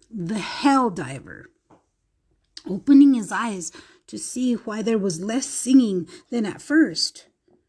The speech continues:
and beholding Manabuju and the heap of victims, he cried out, "Manabuju is killing us!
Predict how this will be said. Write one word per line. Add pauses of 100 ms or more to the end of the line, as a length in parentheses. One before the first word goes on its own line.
(500)
and
beholding
Manabuju
and
the
heap
of
victims,
he
cried
out,
"Manabuju
is
killing
us!